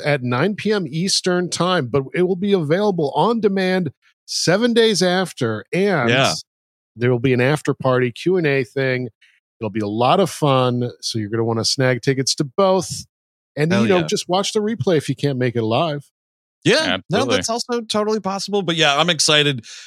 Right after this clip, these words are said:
Speaker 2: uh, to talk about, uh, one of the, you know, best ones. One's the one, one of the ones I really like. Also, those Q and A's are fun, are they not? It is just
Speaker 1: Oh,
Speaker 2: us
Speaker 1: yeah.
Speaker 2: bullshitting,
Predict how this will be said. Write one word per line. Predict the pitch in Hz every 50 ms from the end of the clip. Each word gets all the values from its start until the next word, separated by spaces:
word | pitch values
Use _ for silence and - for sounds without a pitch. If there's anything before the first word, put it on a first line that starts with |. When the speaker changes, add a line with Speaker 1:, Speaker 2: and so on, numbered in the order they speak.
| - _ -
Speaker 2:
uh, | 120 120 120 120 117 117 117 113 113 107
to | - 117
talk | - - 135 127 101
about, | 120 101 127 123 123 120 - -
uh, | 123 120 120 120 123 123
one | 120 117 120 127 127
of | 123
the, | 117 120 117 110 - - 117 104 101
you | 127 127
know, | 120 113 104
best | 87 120 123 117 - 120
ones. | 110 110 110 110 98 87
One's | 107 113 110 101
the | 107
one, | 104 107 107 107 104 104 -
one | 120 135 143
of | 127
the | 120
ones | 123 120 107
I | 120
really | 101 110 107 110 104
like. | 104 107 104 104 104 - - _
Also, | 127 160 214 214 - - 208 202 196 196 185 - - - - - - _ _ _
those | - 165 190 185 170 -
Q | - - 190 196 185 190
and | 175 175
A's | 175 180 180 151
are | - 127 135 143 147 127
fun, | - - 123 113 101 98 92 90 85 -
are | 101 107 113 117
they | 104 113 113 110
not? | 104 101 90 82 78 80 -
It | 120 120 127
is | 135 113 98
just | - 131 -
Speaker 1:
Oh, | 131 131
Speaker 2:
us | 135 143 143 127 - -
Speaker 1:
yeah. | 101 90
Speaker 2:
bullshitting, | 160 175 156 139 - - 165 160 156 156 151 147 143 139 139 131